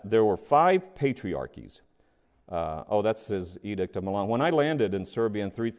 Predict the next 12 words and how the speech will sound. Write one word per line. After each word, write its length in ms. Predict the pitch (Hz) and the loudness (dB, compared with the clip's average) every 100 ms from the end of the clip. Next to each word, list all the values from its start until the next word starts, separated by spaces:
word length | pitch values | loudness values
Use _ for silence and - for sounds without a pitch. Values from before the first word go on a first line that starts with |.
| - | -10
in 120 | 98 | -8
two 160 | 131 | -6
thousand, 380 | 123 113 104 95 95 | 0 0 0 -6 -10
<laughs> 80 | 95 | -14
three 140 | - 90 | -12 -8
thirteen, 420 | 95 - 87 78 _ _ _ - - _ - | -8 -8 -10 -12 _ _ _ -20 -20 _ -6
it 100 | 117 | 4
feels 220 | 185 190 | 6 6
like 160 | 120 87 | 6 2
that. 560 | 90 78 95 - - - - - - 269 - - - - - - - - - - - - | 0 -2 -8 -20 -20 -20 -18 -18 -16 -16 -14 -16 -14 -14 -14 -16 -16 -16 -16 -18 -18 -6
<laughs> 260 | 165 196 - | -4 -2 2
In 580 | 190 131 131 123 113 | 2 2 2 2 0